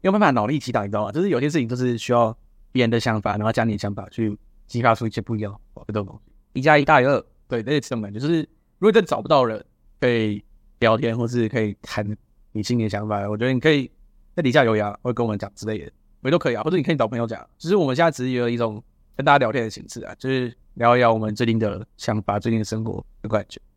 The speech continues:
Speaker 1: 就你可能会遇到，你可能不会遇到，大家你可以听听看。说不定你哪天遇到的时候，你就发现，哎，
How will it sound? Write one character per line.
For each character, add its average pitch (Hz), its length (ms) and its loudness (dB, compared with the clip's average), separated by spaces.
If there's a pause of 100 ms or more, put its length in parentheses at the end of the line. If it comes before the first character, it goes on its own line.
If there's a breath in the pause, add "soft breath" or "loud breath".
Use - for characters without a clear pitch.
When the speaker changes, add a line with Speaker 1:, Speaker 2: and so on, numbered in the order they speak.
Speaker 1:
就 208 80 6
你 180 100 6
可 180 80 2
能 131 100 6
会 143 100 4
遇 - 20 0
到， 143 160 4
你 120 60 -4
可 123 100 -4
能 110 60 -4
不 113 80 -2
会 107 60 -2
遇 110 100 -2
到， 107 100 0
大 117 80 0
家 117 160 0
你 110 160 -8
可 117 100 0
以 107 60 0
听 120 220 -6
听 113 160 -4
看。 - 120 -4
说 - 80 -12 (340)
不 156 80 0
定 151 100 8
你 127 40 6
哪 113 140 4
天 120 120 2
遇 123 100 0
到 117 160 6
的 110 60 0
时 107 100 -4
候， 110 120 0
你 104 60 -6
就 104 80 -2
发 113 100 0
现， - 80 -4
哎， 185 100 2